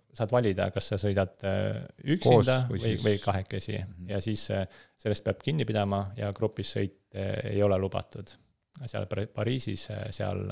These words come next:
Speaker 1: seal oli.
Speaker 2: Mhm. Okei. Jõuame nüüd ikkagi selle uneteema juurde tagasi, et, ähm, ütleme, see nagu puhkamine ja uni, et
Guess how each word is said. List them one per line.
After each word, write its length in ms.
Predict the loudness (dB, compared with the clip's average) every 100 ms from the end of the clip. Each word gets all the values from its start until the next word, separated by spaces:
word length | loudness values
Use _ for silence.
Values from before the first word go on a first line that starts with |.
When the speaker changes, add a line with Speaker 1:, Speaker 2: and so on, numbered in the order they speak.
| -6 -4
Speaker 1:
seal 200 | -2 0
oli. 200 | -2 -4 -12 _ _ _ _
Speaker 2:
Mhm. 300 | -4 -2 0 -2 -8 _ _ _ _ _ _ -14
Okei. 280 | -8 -6 -6 -10 _ _ _
Jõuame 280 | 8 10 10
nüüd 180 | 8 4
ikkagi 320 | 0 -2 -2
selle 300 | 2 4 6 6 6 6 4 4
uneteema 560 | 6 8 8 8 6 6
juurde 240 | 6 4
tagasi, 320 | 4 4 4 0
et, 240 | -4 _
ähm, 360 | 0 2 2 0 -4 _ _ _ _ -8
ütleme, 200 | -8 -2
see 140 | 2
nagu 180 | 4 6
puhkamine 540 | 8 8 10 8 8
ja 60 | 8
uni, 260 | 8 8 6
et 160 | 0